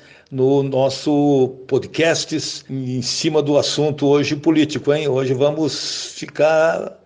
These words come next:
diferentemente, deixando um pouco o esporte e tal, e partindo pra política. Então, fique ligado, hein?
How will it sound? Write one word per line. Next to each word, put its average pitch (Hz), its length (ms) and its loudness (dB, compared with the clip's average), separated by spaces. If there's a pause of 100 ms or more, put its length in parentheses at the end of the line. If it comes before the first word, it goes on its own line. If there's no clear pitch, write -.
(340)
diferentemente, 147 1300 0
deixando 143 460 0
um 131 40 -2
pouco 147 340 0
o 120 260 0
esporte 156 580 2
e - 20 -4
tal, 170 220 -2
e 151 40 -4
partindo 147 400 0
pra 151 160 2
política. 127 520 -4 (280)
Então, 165 600 0 (280)
fique 170 300 0
ligado, 139 500 2
hein? 143 100 -4